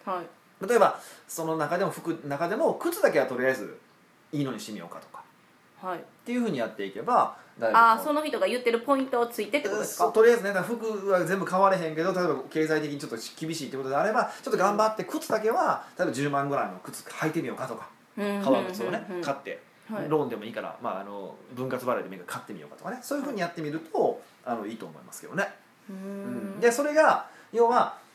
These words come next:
Speaker 2: こう、その特別なことじゃないですか、初め。靴を、いい靴を買うとか、
Speaker 1: はい。
Speaker 2: いいホテル泊まるとか、
Speaker 1: はい。
Speaker 2: グリーン車とか。それが特別じゃなくなっている時っ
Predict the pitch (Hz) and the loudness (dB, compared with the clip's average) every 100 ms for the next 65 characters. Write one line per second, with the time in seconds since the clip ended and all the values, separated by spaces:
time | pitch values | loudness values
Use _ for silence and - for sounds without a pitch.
0 | - _ 143 139 135 131 127 127 127 151 | -20 _ 2 4 4 4 2 0 0 -4
1 | 220 247 262 247 247 240 233 - _ _ | -4 -4 -2 -2 0 -2 -2 -12 _ _
2 | _ - 147 147 120 110 82 - - 110 | _ -4 -2 -2 -8 -8 -10 -14 -12 -10
3 | 113 - - 127 110 131 123 139 110 - | -12 -12 -10 -6 -6 -6 -8 -8 -10 -6
4 | 113 113 107 - - - 175 127 123 110 | -8 -8 -12 -12 -12 -6 -4 -4 -4 -6
5 | 131 135 139 101 98 120 123 120 90 - | -6 -6 -6 -8 -6 -4 -4 -8 -12 -16
6 | _ - - - 247 262 277 - - - | _ -16 -14 -2 2 4 2 -2 -12 -10
7 | 240 277 285 277 233 165 - - - 190 | -4 -4 -2 2 4 4 2 -8 0 2
8 | 220 220 220 220 220 214 160 | 4 2 4 2 2 0 -4